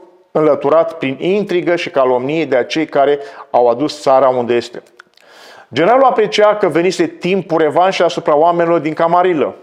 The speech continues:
„Nu mai asculta de aceștia, majestate. Ei te-au adus unde ești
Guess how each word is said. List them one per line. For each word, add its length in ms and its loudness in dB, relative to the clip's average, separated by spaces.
„Nu 160 -2
mai 240 2
asculta 500 0
de 80 0
aceștia, 400 -2
majestate. 760 -2
Ei 160 0
te-au 220 2
adus 520 -2
unde 340 -2
ești 240 -6